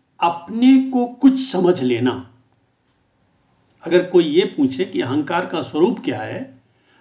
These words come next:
तो हम ये कह सकते हैं कि हम अपने को कुछ भी समझ लें, कुछ भी मान लें, तो बस वहीं से अहंकार शुरू हो जाता है। तो क्या हम कुछ नहीं हैं?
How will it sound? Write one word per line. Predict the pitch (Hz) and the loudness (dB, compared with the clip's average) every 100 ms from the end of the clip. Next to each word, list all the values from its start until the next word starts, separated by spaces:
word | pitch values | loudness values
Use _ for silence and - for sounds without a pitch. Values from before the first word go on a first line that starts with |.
| - | -6
तो | 214 | -4
हम | 226 247 | 4 6
ये | 269 262 | 6 4
कह | 160 | -6
सकते | 175 - - 185 | -6 -10 -6 -4
हैं | 233 254 | -2 -2
कि | 247 | -2
हम | 165 165 226 262 262 | -4 -6 0 0 2
अपने | 262 - 196 233 | -4 -4 -8 -8
को | 220 254 | -10 -12
कुछ | - 156 - | -6 -8 -6
भी | 180 254 | 4 4
समझ | - 170 160 135 | 4 -4 -6 -6
लें, | 127 170 143 117 - _ _ _ _ _ | -4 -2 -4 -6 -14 _ _ _ _ _
कुछ | 175 - | -6 -4
भी | 175 240 | 0 2
मान | 220 175 147 160 | 2 0 2 0
लें, | 214 196 - - - _ _ _ _ _ _ | 0 0 0 -6 -20 _ _ _ _ _ _
तो | 247 | -2
बस | 240 254 - - _ _ _ - | 0 0 -2 -14 _ _ _ -8
वहीं | 165 220 | 0 0
से | - 262 | 0 -2
अहंकार | 127 151 156 165 160 | -2 -2 0 0 -2
शुरू | - 131 127 | -2 0 2
हो | 120 | 0
जाता | 117 117 - - | -8 -12 -14 -16
है। | _ _ _ _ _ _ _ _ _ _ _ _ _ _ _ _ _ _ _ - | _ _ _ _ _ _ _ _ _ _ _ _ _ _ _ _ _ _ _ -6
तो | 202 | -6
क्या | 202 240 | 0 0
हम | 247 226 | 2 -2
कुछ | 190 196 - 220 | -4 -4 -4 -2
नहीं | 208 233 190 | -2 0 -2
हैं? | 202 - | -6 -16